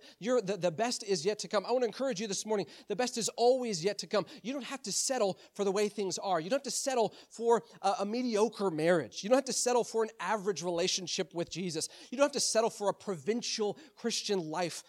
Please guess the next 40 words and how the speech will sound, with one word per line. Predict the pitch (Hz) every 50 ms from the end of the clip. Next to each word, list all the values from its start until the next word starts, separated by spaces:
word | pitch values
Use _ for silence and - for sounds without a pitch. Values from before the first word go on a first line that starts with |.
| - - - - -
Not | 185 226 254
when | 262 254 226
Jesus | - 208 240 247 220 208 185 -
said | - - 220 220 202
that, | 202 - 170
"With | 175 - _ -
faith, | - 214 247 220 - - _ -
you | 170 196
can | 190 - 202 190 180
move | 180 196 202 196 - - _ _ -
mountains." | 127 151 165 180 190 175 - - 165 120 - - - - _ _ _ _ _ _ _ _ _ -
Not | 180 220 254 277
when | 285 262
Jesus | 190 214 262 262 233 208 -
said | - 220 196
in | 196 180
Mark | 175 208 220 -
chapter | - 220 202 - 180
ten, | 151 - 180 202 202 - - - -
verse | 214 202 - 208
number | 202 190 170
twenty-seven, | - - 208 196 175 - 202 190 175 170 - - - 202 -
"With | 180 180 - 170
men | 185 202 233 262 269 277 254
it | 247 254 247 - 214
is | 226 220 185 -
impossible, | - 214 214 - - - 208 185 - 185 135 123 -
but, | - 190 147 - - - - _ -
but, | 254 269 - _ _ -
but | 269 214 160 - - - - -
not | 160 190 196 202 202 175
with | 175 190 175 - - -
God. | 196 165 151 - -
For | 196 190
with | 175 180 165 -
God | - 202 196 180 - - - - _ _
all | - 196 214 233 247 247 240 214 165 - _ _ - - -
things | - 247 233 214 190 160 - - _ - _ -
are | 190 190 190 185 170 151 - _ _ -
possible." | - - - 196 185 - - 185 165 139 160 117 -